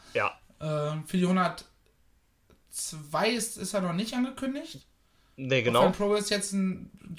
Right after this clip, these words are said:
Speaker 2: Post rausgehauen hat, äh, dü, dü, dü. Okay, noch nichts so angedeutet haben, dass er auf der,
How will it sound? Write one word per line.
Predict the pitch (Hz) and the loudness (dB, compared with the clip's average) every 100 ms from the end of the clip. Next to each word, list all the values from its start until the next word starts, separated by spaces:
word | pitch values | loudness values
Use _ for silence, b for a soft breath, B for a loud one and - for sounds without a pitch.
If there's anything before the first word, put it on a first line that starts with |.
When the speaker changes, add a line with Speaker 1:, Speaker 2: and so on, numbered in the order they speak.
| - | -4
Speaker 2:
Post | 202 202 | -4 0
rausgehauen | 190 190 190 180 190 196 | 0 0 0 0 2 2
hat, | 190 180 - | 2 -2 -8
äh, | - 175 170 170 170 170 165 _ _ _ _ _ _ b b b b b b _ | -4 -2 0 0 0 -2 -6 _ _ _ _ _ _ b b b b b b _
dü, | 170 160 | -6 -4
dü, | 151 | -4
dü. | 143 156 160 160 165 156 b b b b _ _ _ _ _ _ _ _ _ _ _ _ _ _ _ _ _ _ _ _ _ | -6 -4 -2 -2 -4 -6 b b b b _ _ _ _ _ _ _ _ _ _ _ _ _ _ _ _ _ _ _ _ _
Okay, | - 185 190 185 170 | -2 6 6 6 4
noch | 196 | 4
nichts | 202 202 - - | 6 4 0 -4
so | 196 190 | 2 2
angedeutet | 190 180 196 190 185 170 | 4 6 6 6 4 2
haben, | 175 | 0
dass | 175 - | 0 -2
er | 156 | -2
auf | 156 | 0
der, | 160 151 147 | 0 2 -2